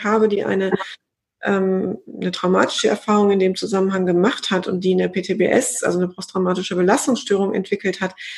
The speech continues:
da, da kann ich jahrelang Trauerbegleitung machen, aber ich werde den Kern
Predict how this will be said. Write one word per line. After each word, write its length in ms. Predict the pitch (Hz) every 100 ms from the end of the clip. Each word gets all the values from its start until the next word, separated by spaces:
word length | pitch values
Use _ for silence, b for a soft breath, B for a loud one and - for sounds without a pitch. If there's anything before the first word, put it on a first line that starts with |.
| B B B _ _ -
da, 200 | - -
da 120 | - 220
kann 260 | - 269
ich 360 | 277 - - -
jahrelang 640 | 202 208 269 320 247 185
Trauerbegleitung 800 | 185 185 185 180 180 175 180 180
machen, 300 | 175 180 180
aber 160 | 180 180
ich 180 | 185 -
werde 300 | 214 269 262
den 260 | 208 196
Kern 680 | 202 269 294 240 180 180